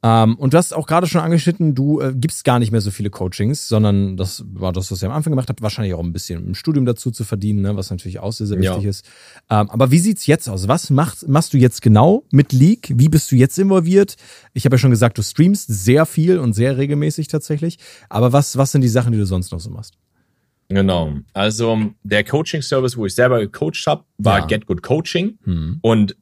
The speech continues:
Speaker 2: der ist jetzt quasi an die Seite gefahren erstmal, weil das ging dann in Gaming Academy. Gaming Academy ist so der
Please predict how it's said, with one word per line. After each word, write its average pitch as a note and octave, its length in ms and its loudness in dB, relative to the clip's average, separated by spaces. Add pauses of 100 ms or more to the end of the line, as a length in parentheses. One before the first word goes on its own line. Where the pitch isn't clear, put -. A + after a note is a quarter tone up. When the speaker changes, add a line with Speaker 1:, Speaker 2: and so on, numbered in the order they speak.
Speaker 2:
der A#2+ 460 0
ist A#2 240 -4
jetzt - 280 -6
quasi G2+ 560 -2 (340)
an G#2 120 -2
die F#2+ 80 -2
Seite A2+ 400 0
gefahren D3+ 420 -2
erstmal, E3 540 -4 (340)
weil G#2 240 0
das A2+ 360 -2
ging A#2+ 340 -2
dann G#2+ 180 0
in G2+ 360 -4
Gaming G2 320 -2
Academy. D#2 440 -8
Gaming A2 280 -4
Academy G#2+ 320 -2
ist F2+ 160 -8
so F#2+ 120 -6
der E2 220 -6